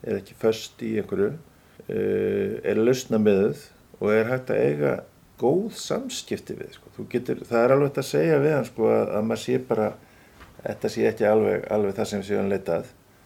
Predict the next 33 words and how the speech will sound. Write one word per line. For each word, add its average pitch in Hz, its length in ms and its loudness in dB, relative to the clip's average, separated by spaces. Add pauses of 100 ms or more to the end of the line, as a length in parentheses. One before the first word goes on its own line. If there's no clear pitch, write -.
Og - 180 -20
það 107 240 2
er 127 160 2
það 123 160 -6
bara 117 240 2 (540)
komið 117 340 -4
með 117 160 2
eitthvað 123 240 -2
annað. 123 320 -8 (440)
Og 95 200 -2 (300)
það, 98 280 -6
það 98 220 -8
er 98 100 -4
ekkert - 220 -16
svona, 101 160 -8
það 101 140 -8
er, 95 100 -10
það - 160 -16
er 95 40 -14
ekki 98 120 -14
tekið 98 200 -12
persónulega 104 520 -4
þó 101 60 -6
maður 101 180 -6
sé 101 60 -8
ekki 95 120 -12
sammála 135 680 -4
og, 113 260 -8 (500)
og - 260 -10
bara 90 300 2 (680)
mikill - 300 -14
hæfileika 131 440 -2
maður. - 320 -8